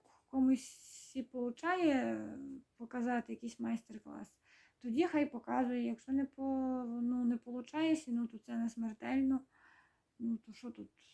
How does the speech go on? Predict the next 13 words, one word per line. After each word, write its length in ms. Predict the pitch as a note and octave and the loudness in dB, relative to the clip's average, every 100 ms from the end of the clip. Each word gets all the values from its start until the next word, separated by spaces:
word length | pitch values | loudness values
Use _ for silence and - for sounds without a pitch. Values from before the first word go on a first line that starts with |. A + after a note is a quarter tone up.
| _ | _
страшне 520 | _ A#3+ A#3 - - | _ -4 -4 -4 -8
щось 300 | F#3 - - | -8 -12 -18
таке? 400 | - A3 - - - - | -18 -20 -14 -14 -14 -14
Ну, 320 | - - - G#3+ | -14 -14 -16 -12
та 80 | |
не 160 | A3 A3 | -8 -8
страшне, 480 | - B3 A#3+ D#4 D#4+ | -8 -10 -4 0 4
ні. 220 | B3 A#3 - _ _ _ _ _ _ _ _ | 4 2 -4 _ _ _ _ _ _ _ _
Тобто 380 | C#4+ C#4+ - D4+ | -8 -6 -4 -4
це 300 | - E4 F4 | -2 -2 -2
кожна 340 | - E4 D#4+ D4 | 2 6 6 6
людина, 840 | C#4 D4 D#4 D4 C#4 C4+ B3+ B3 | 4 4 6 6 6 4 2 0
ну, 460 | A#3+ B3+ B3+ A#3 | -2 0 0 -2